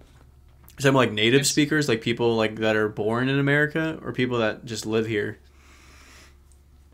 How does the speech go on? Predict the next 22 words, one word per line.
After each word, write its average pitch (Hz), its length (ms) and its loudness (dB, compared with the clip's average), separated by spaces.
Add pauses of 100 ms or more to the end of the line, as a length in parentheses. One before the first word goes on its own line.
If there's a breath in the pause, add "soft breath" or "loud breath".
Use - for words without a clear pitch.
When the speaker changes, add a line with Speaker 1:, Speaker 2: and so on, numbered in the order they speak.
(180)
Speaker 2:
Even 269 260 -4
people 262 280 -6
that 131 160 -2
live 147 220 -4
here, 120 180 -8
like, 120 260 -10
most 165 300 -4
people 156 400 -2
that, 135 180 -4
like, 131 300 -6 (320)
depending 196 400 -4
on 165 140 0
what 160 160 -2
time 151 200 -4
you 131 140 -6
im-, 123 160 -10
you 131 260 -8 (220)
immigrated, 131 680 -6
like, 117 280 -12 (240)
you 135 140 -4
were 196 60 0
pretty 160 420 -6